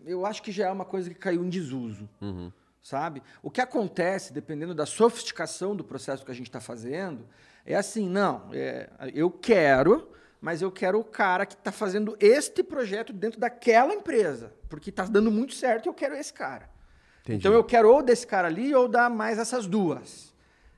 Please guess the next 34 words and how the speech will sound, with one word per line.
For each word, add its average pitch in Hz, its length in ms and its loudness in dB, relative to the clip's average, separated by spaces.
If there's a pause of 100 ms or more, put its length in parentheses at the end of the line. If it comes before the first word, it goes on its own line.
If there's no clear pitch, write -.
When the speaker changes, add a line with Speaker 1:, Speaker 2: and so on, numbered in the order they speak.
Speaker 1:
E 202 100 -2
aí, 185 120 0
Speaker 2:
Entendi. 175 120 -10
Speaker 1:
claro, 190 420 0
é 165 60 -4
o 147 60 -8
cara 135 240 -10
que - 80 -20
tá 147 100 -10
lá 170 80 -6
dentro, 131 480 -6
né? 175 220 -10 (200)
Speaker 2:
Uhum. 90 380 -10 (100)
Speaker 1:
Mas 147 300 -6
eu 190 120 -2
vejo 180 400 -2
sim 165 200 -14
uma 147 140 -8
abertura 131 840 -10 (160)
muito 143 400 -14
grande, 147 680 -6 (560)
ah, 135 360 -6
até 247 260 -2
porque, 190 640 -2 (360)
é, 127 340 -10 (220)
pensando 165 420 -8
em 165 60 -10
tudo 165 180 -8
que - 80 -10
a 160 40 -6
gente 156 240 -14
discutiu 156 480 -8
aqui, 120 340 -12 (520)
é, 131 380 -6